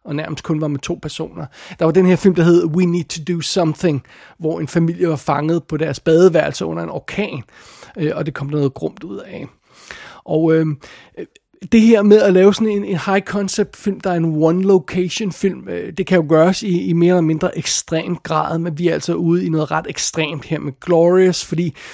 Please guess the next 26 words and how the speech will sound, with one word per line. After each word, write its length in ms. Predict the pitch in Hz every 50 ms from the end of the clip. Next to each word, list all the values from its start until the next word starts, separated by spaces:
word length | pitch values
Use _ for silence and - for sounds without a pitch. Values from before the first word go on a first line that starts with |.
| - - - _ -
bortset 500 | 185 170 185 185 - - - 208 196 -
fra 140 | - 175
de 140 | 160 - 180
der 160 | 156 170 175 - -
indledende 480 | - 185 165 170 165 185 196 196 185 165
bemærkninger, 720 | - 170 160 147 151 156 160 160 - - 185 180 175 185
og 60 | - -
så 100 | - 175
de 160 | 131 170 143
her, 480 | 147 160 156 165 156 - - 85 78
øh, 80 | 156 147
få 200 | - - 180 170
flashback 680 | - - - 160 160 156 - - - 196 165 151 - _
ting, 280 | - - 156 - 147 - _ - - - - - - - -
øh, 180 | 165 160 156 82 - - _ _ _
så 180 | - - - 185
tilbringer 720 | - - 202 208 202 208 - _ - 180 165 160 160 151
vi 80 | 151 165
altså 200 | 147 139 - 143
hele 440 | - - 196 185 185 185 190 190
filmen 400 | - - - 170 160 170 151 151
på 120 | 139 - 160
det 140 | - 143 117
her 120 | 151 165
offentlige 380 | - 147 127 - - 175 151 139
toilet. 520 | - - 151 - - - - - - -